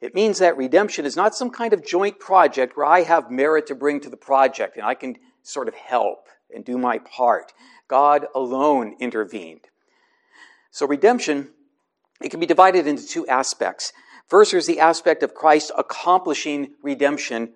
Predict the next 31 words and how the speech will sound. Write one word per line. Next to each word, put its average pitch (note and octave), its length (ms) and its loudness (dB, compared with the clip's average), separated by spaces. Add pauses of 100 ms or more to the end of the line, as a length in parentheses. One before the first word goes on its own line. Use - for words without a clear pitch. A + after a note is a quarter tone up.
for C3 340 4
us. G2 320 -2 (420)
And B2+ 120 -4
this A3+ 180 6
revolves, D#3 480 0
this C#3+ 300 -6
accomplishment D#3+ 600 -4
revolves C3+ 320 2
around C#3 200 4
the B2 80 -6
central G#3+ 520 -2
axis D#3 520 -2
of - 120 -14
Christ's D#3+ 480 -6
atonement, C#3 540 -4
his A2+ 240 -14
work C#3+ 380 0
on C3+ 160 -2
the B2 60 -2
cross. A#2 540 4
And A#2+ 140 -12
we C#3 100 -4
just C#3 200 -6
spent C#3+ 180 -6
some C3+ 140 -10
time B2+ 260 -6
studying C#3 460 -6
that G2 200 -6
in F#2+ 100 -16
previous A#2+ 460 -12
sessions. - 540 -14